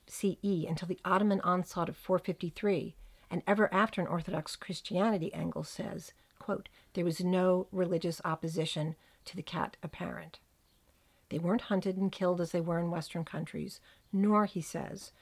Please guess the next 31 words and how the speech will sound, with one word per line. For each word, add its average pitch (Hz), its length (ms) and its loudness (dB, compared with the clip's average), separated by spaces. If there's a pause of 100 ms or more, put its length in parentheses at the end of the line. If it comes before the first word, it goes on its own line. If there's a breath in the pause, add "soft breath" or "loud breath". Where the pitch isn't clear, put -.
(300 soft breath)
"were 160 140 -2
witchcraft 190 680 -2
hysterias 175 760 0
a 156 60 -8
factor 170 320 -2
in 160 140 -2
Eastern 185 340 -2
Orthodoxy 170 840 -4
as 165 140 -6
in 143 140 -2
the 160 80 -4
West." - 480 -12 (1500)
In 214 60 4
fact, 214 320 0 (160)
Islam 220 420 4
showed 175 300 2
greater 180 200 4
humanity 170 460 0
to 165 100 -6
cats 170 220 -2
than 165 140 -4
Western 170 360 -2
Europe, 175 440 2
and 185 100 -2
still 202 220 -4
does. 190 440 -4 (380 soft breath)
Cats 320 300 -4
are 202 60 4
welcome 190 440 2
in 196 140 4
mosques. 208 580 -2